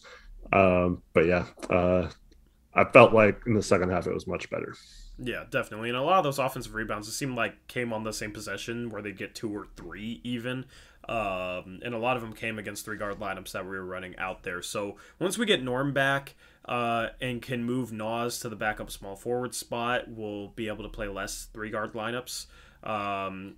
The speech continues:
Speaker 2: uh, people will call Norm a three guard lineup, but I think we rebound better with Dame C J Norm than we do with, like, Dennis Smith Junior, Anthony Simons, and C J McCollum. So that should help a little bit. Uh, and then if we're gonna run some zone, it'll be a little bit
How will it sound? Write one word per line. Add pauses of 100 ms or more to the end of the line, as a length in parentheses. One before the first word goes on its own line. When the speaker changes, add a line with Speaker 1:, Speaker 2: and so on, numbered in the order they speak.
Speaker 2:
uh,
people
will
call
Norm
a
three
guard
lineup,
but
I
think
we
rebound
better
with
Dame
C
J
Norm
than
we
do
with,
like,
Dennis
Smith
Junior,
Anthony
Simons,
and
C
J
McCollum. (280)
So
that
should
help
a
little
bit. (360)
Uh,
and
then
if
we're
gonna
run
some
zone,
it'll
be
a
little
bit